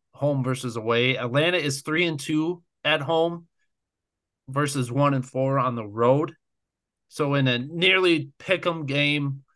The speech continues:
I'm gonna take Atlanta at home. Hopefully they, um, rely on Bijan and a little I G-, Algier in there as well,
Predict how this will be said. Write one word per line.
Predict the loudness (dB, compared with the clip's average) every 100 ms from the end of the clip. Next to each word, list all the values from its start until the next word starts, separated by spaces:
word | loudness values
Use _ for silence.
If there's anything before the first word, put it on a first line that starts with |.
| _ _ _ 0
I'm | 0
gonna | 2
take | 0 0
Atlanta | 2 2 2 2 0
at | 0
home. | -2 -4 -4 -6
Hopefully | -8 -4 -2
they, | 0 0 2
um, | 2 2 0 -6 -18 _ _ _ _ _ _ -6
rely | 4 6 8 8 6 2
on | 0
Bijan | 0 0 2 4 4 2 -2
and | -10
a |
little | -6 -2 0
I | 0 -2
G-, | -4 -14 _ _ _ -4
Algier | 0 0 2 2
in | 2 0
there | 0 -2
as | -4 -2
well, | 2 4 2 -2